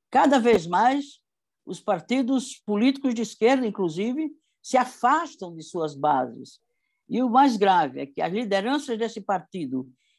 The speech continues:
que é quem dinamizam as bases populares,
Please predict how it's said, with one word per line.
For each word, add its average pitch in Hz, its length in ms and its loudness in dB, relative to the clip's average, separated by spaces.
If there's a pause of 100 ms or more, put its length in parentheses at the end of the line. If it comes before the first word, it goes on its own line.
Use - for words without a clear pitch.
(160)
que 180 80 2
é 226 160 8
quem 233 340 2
dinamizam 202 920 2 (320)
as 156 220 -2
bases 226 440 2
populares, 160 840 -6